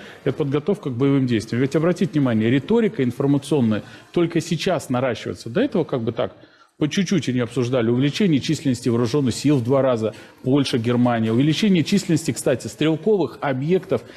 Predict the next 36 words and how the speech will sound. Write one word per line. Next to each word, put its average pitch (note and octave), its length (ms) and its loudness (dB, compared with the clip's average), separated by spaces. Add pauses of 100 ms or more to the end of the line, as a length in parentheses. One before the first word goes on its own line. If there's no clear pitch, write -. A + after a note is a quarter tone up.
(120)
для D3+ 180 2
тренировок D#3+ 720 2
населения. C#3+ 760 2 (260)
Ну D#4+ 60 2
так, A3 240 -2
между F#3+ 280 0
делом F3+ 300 2
Финляндия F3 480 2
увеличивает E3 520 2
в - 20 -4
два D3 140 0
раза, A#2 220 2
Польша. E3 480 0 (220)
Тренируйся D#3+ 480 2
с - 140 -6
армией E3+ 260 0
по D#3 120 0
выходным. C3 440 -2 (320)
Ну, E4 80 2
чтобы D3+ 240 -2
люди C3+ 200 2
умели, C3 280 4
понимая, C3 480 0
что - 180 -8
когда A#2 300 -2
придёт A2 380 -4
время, F#3 340 0 (360)
чтобы C3+ 260 0
для D#3 100 0
них D#3+ 220 -2
уже C3+ 160 0
это D3 120 -2
шоком B2+ 380 -2
не A#2 140 0
было. G2 240 -6 (440)
Но F3+ 720 0